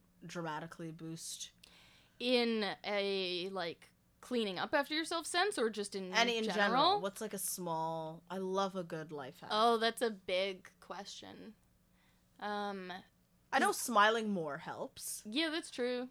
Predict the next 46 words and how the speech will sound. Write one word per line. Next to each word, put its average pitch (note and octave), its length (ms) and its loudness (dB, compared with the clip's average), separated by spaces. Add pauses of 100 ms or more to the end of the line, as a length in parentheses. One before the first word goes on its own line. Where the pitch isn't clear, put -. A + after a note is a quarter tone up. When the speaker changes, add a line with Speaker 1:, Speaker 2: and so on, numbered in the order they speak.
(120)
Speaker 1:
I've G3 220 0
heard F#3 240 -2
that. D#3 240 -6
Yeah, E3 140 -6
you G#3 200 -6
were E3+ 140 -6
not D#3+ 260 -4
Speaker 2:
Although A#3+ 160 4
we C4+ 80 4
Speaker 1:
excited E3+ 240 2
Speaker 2:
ta- E3+ 60 -2
Speaker 1:
about E3 240 -2
that. F3+ 260 0
You F3+ 100 -2
Speaker 2:
No, D4 120 10
Speaker 1:
heard D4+ 60 10
Speaker 2:
no, D4 60 6
Speaker 1:
her D4 60 6
Speaker 2:
no. C4+ 140 8
Speaker 1:
tone. A#3 320 4
She's - 120 -14
like, G#3+ 140 -10
"Yeah, C#4 160 -8
that's D4 220 -10
Speaker 2:
<laughs> - 40 -8
Speaker 1:
true." D#4 200 8
Speaker 2:
No, D#4 240 8
no, E4 80 6
no. D#4 100 8
I C#4+ 120 8
was C4+ 100 2
gonna D#4 180 0
say D4 160 2
we C#4+ 120 4
t-, - 100 2 (140)
<laughs> - 160 -16
that, C4 240 8 (100)
that A#3+ 160 8
is D#4 240 2
true F#3+ 400 -4 (360)
for A#3+ 120 0
most A3 240 2
people. A3+ 280 -2
We G3 140 -6
talked G#3 260 -4
about G3 300 0